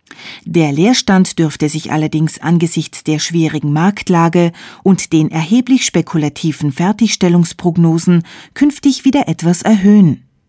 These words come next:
Am Münchner Investmentmarkt sind die Folgen der Finanzmarktkrise derzeit deutlich zu spüren. Opportunistisch geprägte Investments sowie auch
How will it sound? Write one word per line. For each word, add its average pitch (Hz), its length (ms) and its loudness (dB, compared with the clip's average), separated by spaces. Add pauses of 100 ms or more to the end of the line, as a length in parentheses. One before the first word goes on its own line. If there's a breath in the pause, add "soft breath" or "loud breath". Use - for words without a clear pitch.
(220)
Am 233 220 6
Münchner 269 420 2
Investmentmarkt 156 1080 0 (180 loud breath)
sind 170 300 0
die 139 60 -6
Folgen 202 460 4
der 147 120 0
Finanzmarktkrise 175 1200 0
derzeit 175 560 -2
deutlich 151 420 -2
zu - 120 -4
spüren. 165 560 0 (720 loud breath)
Opportunistisch 175 800 0
geprägte 156 500 -4
Investments 180 760 2 (260 loud breath)
sowie 233 480 2
auch 160 240 0